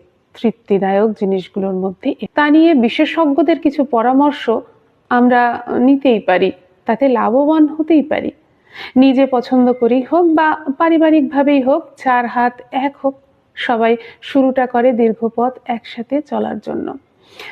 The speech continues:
তবে নানান কারণে দাম্পত্য জীবনে নেমে আসে কালো মেঘ, তিক্ততায় ভরে যায় অনেকেরই সম্পর্ক, ফলে সেই সম্পর্কের ইতি টানার বিকল্প থাকে না। তবে সম্পর্কের ব্যাপারে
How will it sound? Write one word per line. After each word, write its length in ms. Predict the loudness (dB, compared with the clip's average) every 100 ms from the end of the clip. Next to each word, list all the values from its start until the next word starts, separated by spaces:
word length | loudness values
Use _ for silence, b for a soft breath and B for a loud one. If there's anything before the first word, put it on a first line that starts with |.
| B
তবে 200 | 0 2 4
নানান 340 | 4 2 2 0
কারণে 380 | 0 0 -2 -2 -6 -6
দাম্পত্য 460 | -2 -2 0 -2 0 -2
জীবনে 360 | 0 0 2 2
নেমে 300 | 2 2 0
আসে 260 | -2 -2 -4 -4 _ _
কালো 280 | -6 -4 -2
মেঘ, 260 | -4 -6 -12 _ B B B -4
তিক্ততায় 640 | -4 -2 -2 0 0 2
ভরে 280 | 2 2 2
যায় 220 | 2 0 -2
অনেকেরই 460 | -2 -2 -2 -8 -6
সম্পর্ক, 420 | -6 -6 -8 -8 -12 -14 _ _ _
ফলে 260 | -4 0 0 0
সেই 200 | 0 0
সম্পর্কের 600 | 0 0 0 0 0 -2 -4 B B
ইতি 280 | 0 2 2 2
টানার 400 | 2 2 2 2 2 4
বিকল্প 440 | 2 0 0 -2 -2 -8 -8
থাকে 300 | -14 -8 -8
না। 140 | -8 -14 _ _ _ _ _ _ _ _ _ _ _ _ _ -4
তবে 200 | 0 2
সম্পর্কের 600 | 2 0 0 -2 -2 -2
ব্যাপারে 400 | -2 -2 0 0